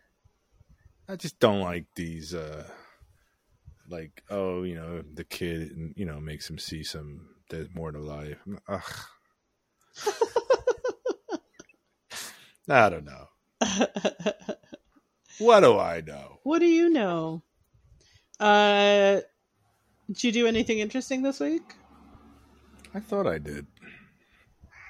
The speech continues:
Speaker 1: But I don't think I did. <laughs> I really thought there was something.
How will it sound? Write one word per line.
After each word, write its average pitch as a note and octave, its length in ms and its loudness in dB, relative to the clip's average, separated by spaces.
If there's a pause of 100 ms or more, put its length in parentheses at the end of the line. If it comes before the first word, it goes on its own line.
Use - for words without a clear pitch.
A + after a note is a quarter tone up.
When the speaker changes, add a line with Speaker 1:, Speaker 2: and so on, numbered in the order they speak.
(500)
Speaker 1:
But A2+ 100 8
I C3+ 60 10
don't D3+ 260 4
think E3 300 4
I C#3+ 100 10 (320)
did. F4+ 220 4 (180)
<laughs> - 100 -6 (2000)
I D4+ 80 -2
really G4 400 4
thought F4+ 220 0
there E4 140 -2
was F4 140 0
something. G#2 680 -4